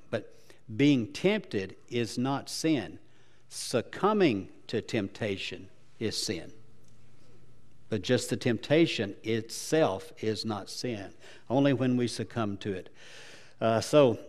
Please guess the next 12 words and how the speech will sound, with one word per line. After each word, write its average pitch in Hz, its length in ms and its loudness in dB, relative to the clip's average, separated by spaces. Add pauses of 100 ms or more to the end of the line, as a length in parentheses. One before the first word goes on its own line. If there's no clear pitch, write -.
(540)
as 113 140 -2
long 139 240 10
as 147 80 8
we 139 100 6
stand 151 380 6
against 143 240 4
temptation, 151 760 2
even 131 320 2
if 131 100 -2
we 139 80 4
fall 147 400 8
momentarily, 147 840 6